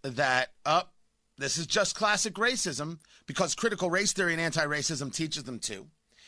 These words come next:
Everyone's woke. People in the chamber said, "I'm just not gonna get called racist for a, a bill that's going on about something in South Bend," which,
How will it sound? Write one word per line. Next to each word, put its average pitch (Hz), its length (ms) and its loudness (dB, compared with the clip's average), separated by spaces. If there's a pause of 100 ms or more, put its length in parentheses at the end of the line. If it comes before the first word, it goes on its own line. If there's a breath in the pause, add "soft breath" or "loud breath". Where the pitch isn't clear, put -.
(200 soft breath)
Everyone's 233 540 2
woke. 147 400 0 (960)
People 226 340 0
in 202 80 2
the 185 80 0
chamber 240 360 2
said, 226 160 2
"I'm 226 120 2
just 214 160 -4
not 285 160 0
gonna 269 140 -2
get 240 160 -4
called 240 280 2
racist 220 640 0
for 220 240 0
a, 214 80 2 (100)
a 208 120 2
bill 214 300 -2
that's 208 140 -4
going 220 280 0
on 220 200 2
about 208 280 2
something 220 320 -2
in 208 80 -2
South 208 340 2
Bend," 180 460 0
which, - 260 0